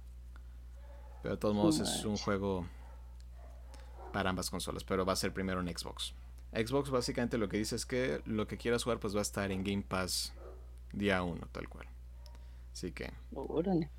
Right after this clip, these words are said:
Speaker 1: hay mucho que jugar para Xbox. Y también pues Switch no nos deja atrás con el nuevo juego de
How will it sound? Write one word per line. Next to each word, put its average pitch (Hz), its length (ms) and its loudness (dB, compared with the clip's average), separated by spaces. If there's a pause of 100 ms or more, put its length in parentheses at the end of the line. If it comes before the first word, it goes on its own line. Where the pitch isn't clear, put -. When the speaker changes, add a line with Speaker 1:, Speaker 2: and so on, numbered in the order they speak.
(160)
Speaker 1:
hay 95 120 0
mucho 98 280 0
que 95 100 -4
jugar 95 340 0
para 90 240 -2
Xbox. - 520 -6 (2250)
Y 180 580 6 (160)
también 113 280 6
pues 110 160 0
Switch - 580 0
no 117 100 4
nos 113 100 4
deja 110 180 0
atrás 110 300 2
con 127 500 4
el 107 120 4
nuevo 104 200 4
juego 107 360 4
de 95 240 4